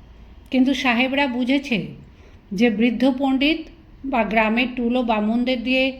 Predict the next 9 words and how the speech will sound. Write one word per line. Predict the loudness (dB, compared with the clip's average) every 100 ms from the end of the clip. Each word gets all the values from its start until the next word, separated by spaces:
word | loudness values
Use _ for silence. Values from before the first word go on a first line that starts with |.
| -12 -20
শিক্ষালয় | -8 -4 -4 -2 0 0 0
পরিচালনার | -2 -6 -4 -2 -2 -2 -4 -2
কাজ | -2 -2 -6 -16 -20 -16 -10
ভালো | -4 -2 -2 -4
চলে | -6 -6 -6
না। | -8 -10 -12 -16 -20 -20 -16 -12 -8 0
এজন্য | 4 6 6 6 2 -2 -8 -18 -16 -4
আধুনিক | -2 2 2 2 0
দৃষ্টিসম্পন্ন | -4 -4 -4 -2 -2 -2 -2 -2